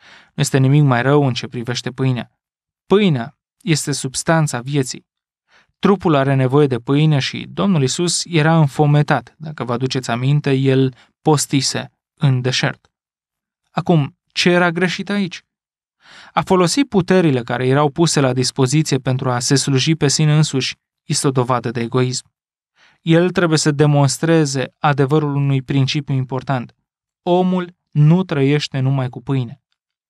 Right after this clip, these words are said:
Adică omul nu trăiește numai pentru sine. Acest principiu, dragii mei, se opune mentalității materialiste a acestor vremuri în care omul trăiește numai ca să-și satisfacă capriciile trupului.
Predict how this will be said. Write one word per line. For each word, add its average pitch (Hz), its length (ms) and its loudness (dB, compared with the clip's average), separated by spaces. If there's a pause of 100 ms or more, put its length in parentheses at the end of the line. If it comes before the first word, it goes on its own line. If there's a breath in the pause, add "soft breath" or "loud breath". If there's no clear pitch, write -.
(400 soft breath)
Adică 165 260 0
omul 196 360 4
nu 185 220 4
trăiește 156 480 -2
numai 135 320 -4
pentru 127 340 -6
sine. 135 400 -8 (1400 loud breath)
Acest 170 320 0
principiu, 147 420 2
dragii 139 300 2
mei, 147 180 4
se - 180 2
opune 147 520 4
mentalității 127 720 0
materialiste 127 760 0
a - 20 -2
acestor 127 420 -4
vremuri 135 440 0
în 127 100 -4
care 135 220 -2
omul 139 340 2
trăiește 143 440 2
numai 147 280 4
ca 139 140 -2
să-și 135 280 -4
satisfacă 139 720 -2
capriciile 127 560 -6
trupului. 135 480 -8